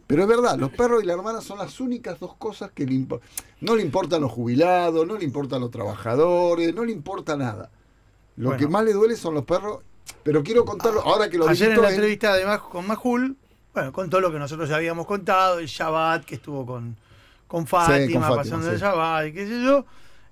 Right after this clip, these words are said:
Speaker 2: El, el domingo me levanté muy temprano y me fui a jugar con mis hijitos de cuatro patas.
Speaker 1: Ujú.
Speaker 2: Y allí,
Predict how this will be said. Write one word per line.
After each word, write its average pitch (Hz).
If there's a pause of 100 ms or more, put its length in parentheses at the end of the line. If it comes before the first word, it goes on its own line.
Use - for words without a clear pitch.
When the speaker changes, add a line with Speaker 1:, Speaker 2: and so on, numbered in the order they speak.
(120)
Speaker 2:
El, -
el 156
domingo 180
me 165
levanté 160
muy 240
temprano 254
y 214
me 170
fui 208
a -
jugar 196
con 170
mis 165
hijitos 160
de 160
cuatro 180
patas. 254
Speaker 1:
Ujú. 107 (1200)
Speaker 2:
Y 147
allí, 147